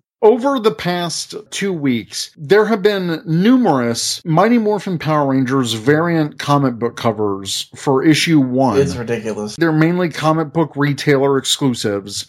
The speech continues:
Speaker 1: but I feel bad for anyone who wants to attempt and try and collect all these covers, because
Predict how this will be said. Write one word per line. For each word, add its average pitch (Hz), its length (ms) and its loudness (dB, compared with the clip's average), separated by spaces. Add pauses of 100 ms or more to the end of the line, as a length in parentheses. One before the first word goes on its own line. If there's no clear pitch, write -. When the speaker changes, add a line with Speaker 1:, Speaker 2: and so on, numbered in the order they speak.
Speaker 1:
but 175 480 0
I 254 160 4
feel 294 300 2
bad 131 640 0
for 147 320 0
anyone 165 460 4
who 131 140 0
wants 135 460 -2
to 139 160 4
attempt 123 480 -2
and 123 280 -4
try 131 300 0
and 120 100 -2
collect 120 320 -4
all 123 160 -2
these 117 220 0
covers, 101 500 -2
because 139 400 0